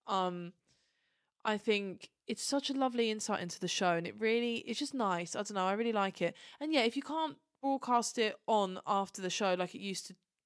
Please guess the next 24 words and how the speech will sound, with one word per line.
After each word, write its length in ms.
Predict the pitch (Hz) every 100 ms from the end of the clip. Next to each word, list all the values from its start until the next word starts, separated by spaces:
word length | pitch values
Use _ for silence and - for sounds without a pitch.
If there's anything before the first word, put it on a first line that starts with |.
| -
like, 160 | -
used 220 | - 208 -
to 40 |
be 80 | 175
done, 140 | 170
which 120 | 175 185
you 60 |
probably 220 | 247 254
wouldn't 300 | 214 208 175
'cause 120 | 185 190
those 140 | 208
days 220 | 202 190
of 60 | 180
T 180 | - 170
V 140 | 165
are 140 | 156
over, 400 | 170 165 160 135 - - - _ _ -
put 120 | 226
it 80 | 214
on 140 | 214
iPlayer. 760 | 196 190 180 180 170 165 170 170 _ _ _ _ _ _ _ _ _ _ _ _ _ _ -
We 180 | 220 214
will 200 | 202 202
all 580 | 196 190 185 185 190